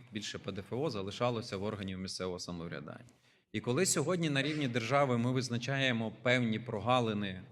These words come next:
в забезпеченні обладнання або в неефективній матеріально-технічній базі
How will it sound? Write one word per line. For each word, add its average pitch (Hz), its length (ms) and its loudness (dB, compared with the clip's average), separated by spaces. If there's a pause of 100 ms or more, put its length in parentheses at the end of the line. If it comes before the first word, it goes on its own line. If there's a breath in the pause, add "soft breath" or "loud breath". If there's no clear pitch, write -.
(120)
в 107 320 -2 (460 loud breath)
забезпеченні 117 560 -2
обладнання 98 720 0
або 117 320 -4
в 110 300 -6
неефективній 117 720 -2
матеріально-технічній 110 920 -2
базі 95 420 2